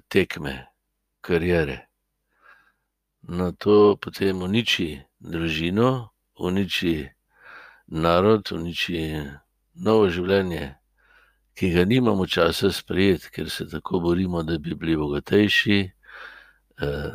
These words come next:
da bi imeli več stvari, da bi bili bolj pomembni in tako naprej. To se mi zdi, v tem je poudarek današnjega evangelija. Eh, dragoceno s-, in kritično sporočilo. Počitek, sprostitev in prosti čas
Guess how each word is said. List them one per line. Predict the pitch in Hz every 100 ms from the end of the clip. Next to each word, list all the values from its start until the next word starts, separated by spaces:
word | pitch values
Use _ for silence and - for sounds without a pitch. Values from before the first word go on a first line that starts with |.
| - _
da | 80 82
bi |
imeli | 78 76
več | 92 87
stvari, | - - 87 92
da | 80
bi | 76
bili | 78
bolj | 71 82 78
pomembni | - 78 82 78
in | 76
tako | - - 80
naprej. | 76 80 76 -
To | -
se | 80 82
mi | 80
zdi, | 78 82
v | 76
tem | - 95 85 80 _ _ _ _ _ _ _ _
je | - 80 80
poudarek | - 90 95 92 85
današnjega | 85 85 80 - 90 82 82
evangelija. | 82 82 90 104 90 78 73 69 _ _ _ _ - _ _ _ -
Eh, | 82 76 76 - -
dragoceno | 85 87 85 85 - 120 110
s-, | - -
in | 101
kritično | 92 117 131 - - 104
sporočilo. | 90 - 92 - - - 78 - _ _ _ _ _ _ -
Počitek, | - - - 127 104
sprostitev | - 95 87 - 104 98
in |
prosti | 90 87 87 - 95
čas | - 92 78 -